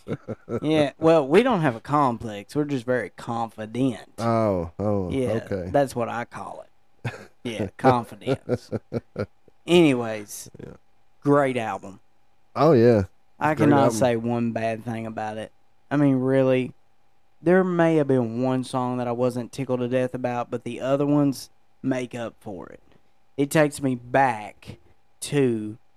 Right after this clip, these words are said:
Speaker 2: the Hank Williams Junior albums,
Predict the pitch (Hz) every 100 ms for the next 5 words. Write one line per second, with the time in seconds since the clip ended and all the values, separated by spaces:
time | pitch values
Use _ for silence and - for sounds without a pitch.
0 | _ _ _ _ _ 123 127 143 135 156
1 | 160 143 123 127 165 233 143 107 92 -
2 | _ -